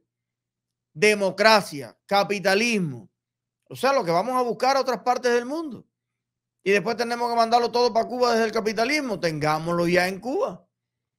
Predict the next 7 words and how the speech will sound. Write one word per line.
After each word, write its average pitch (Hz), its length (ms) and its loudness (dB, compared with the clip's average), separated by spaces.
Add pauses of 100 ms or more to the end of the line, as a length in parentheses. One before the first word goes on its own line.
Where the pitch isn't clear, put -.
(1080)
Con 208 300 2
buen 190 340 2
sistema 175 460 -2
de 160 100 0
salud, 294 680 0 (320)
con 190 240 -2
buenas 160 280 0